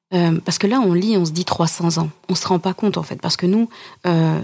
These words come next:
déjà à l'époque de... des gens de la caverne, c'était il y a très longtemps, <laughs> et donc en fait on nous dit c'est trois cents ans avant. Pour nous, tout c'est dans le même sac en fait. On fait pas trop de différence nous entre, euh,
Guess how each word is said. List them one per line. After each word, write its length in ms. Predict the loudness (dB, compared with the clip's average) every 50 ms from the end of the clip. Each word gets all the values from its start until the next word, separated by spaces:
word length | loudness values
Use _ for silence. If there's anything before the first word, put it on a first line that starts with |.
| -6 -6 -6
déjà 340 | -2 0 0 0 2 2
à 20 | 2
l'époque 400 | 2 0 0 -2 -4 -4 -4 -4
de... 400 | -4 -2 -2 0 0 -2 -2 -4 -8 -12 -18 _ _ _ _ -2
des 180 | 0 0 2
gens 120 | 2 2 2
de 60 | 2
la 80 | 0 -2
caverne, 460 | -2 0 0 2 2 0 0 -2 -4 -8 _ _ _ _ _ _ _ _ _ _ _ _ _ _ _ _ _ _ _ -16 -8
c'était 340 | -4 -2 -2 -2 -2 -2 -2
il 40 | -4
y 40 | -4
a 60 | -4
très 240 | -6 -6 -4 -4 -2
longtemps, 400 | -2 -2 0 -2 -2 -2 -4 _ _ _ -16 -14 -10 -8 -8 -8 -8 -12 _ _
<laughs> 600 | _ -2 -2 0 0 -2 -2 -6 -8 -10 -6 _
et 80 | -2 0
donc 220 | 2 2 2 2
en 80 | 2 0
fait 200 | 0 -2 0 0
on 100 | 0 2
nous 120 | 2 0
dit 140 | 0 -2 -2
c'est 140 | -2 -4 -2
trois 180 | 0 -2 -2
cents 240 | 0 0 0 0 0
ans 80 | 0 0
avant. 260 | 0 0 -2 -4 -6 -10 _ _
Pour 160 | -6 -2 0 2
nous, 140 | 2 0
tout 120 | 0 -2 -2
c'est 160 | 0 0 2
dans 120 | 2 2
le 60 | 2 2
même 160 | 2 2 0
sac 280 | -2 -4 -6 -6 -8 -8
en 80 | -8 -8
fait. 260 | -6 -8 -12 -12 -14 -14
On 40 | -6
fait 120 | -4 -2
pas 160 | 0 0 -2 0
trop 160 | 0 -2 -2
de 60 | 0
différence 480 | 0 -2 0 0 0 2 0 0 0 0
nous 140 | 0 2
entre, 220 | 0 0 0 0 0
euh, 240 | 0 0 0 -2